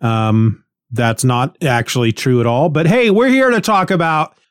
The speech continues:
Madman Comics. I got all my announcements out of the way at this point. So let's, let's talk about this issue of Madman Comics. So this issue is titled Waning of the Weird, and this is a continuation of where we left off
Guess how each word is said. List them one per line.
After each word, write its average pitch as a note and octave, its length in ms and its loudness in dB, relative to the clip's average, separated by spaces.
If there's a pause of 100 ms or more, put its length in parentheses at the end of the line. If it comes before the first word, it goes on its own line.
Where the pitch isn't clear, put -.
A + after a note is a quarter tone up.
(120)
Madman C3 600 0
Comics. A#2+ 460 -2
I B2+ 120 0
got D3 180 -2
all E3 160 2
my D#3 160 0
announcements D3 520 0
out C3+ 160 0
of B2+ 60 0
the B2 80 0
way B2 160 0
at A#2+ 120 -2
this A#2+ 140 -2
point. A#2+ 340 -2
So C3 100 -2
let's, F3+ 320 -2 (340)
let's F#3+ 200 -2
talk A3+ 200 0
about F#3 280 -2
this D#3+ 200 0
issue D#3 280 2
of C3+ 80 2
Madman C3 440 0
Comics. B2+ 460 -2
So D3+ 320 0 (340)
this E3 220 0
issue G#3+ 280 2
is F#3 120 0
titled F3 480 -2
Waning G#3+ 520 2
of F3+ 320 -2
the E3+ 120 2
Weird, D3+ 480 2
and C#3+ 260 0
this A3+ 240 2
is A3 380 2
a F3+ 400 0
continuation F#3 920 2
of D#3 300 -2
where D#3+ 180 2
we D3+ 140 2
left D3 320 -2
off C3+ 340 -2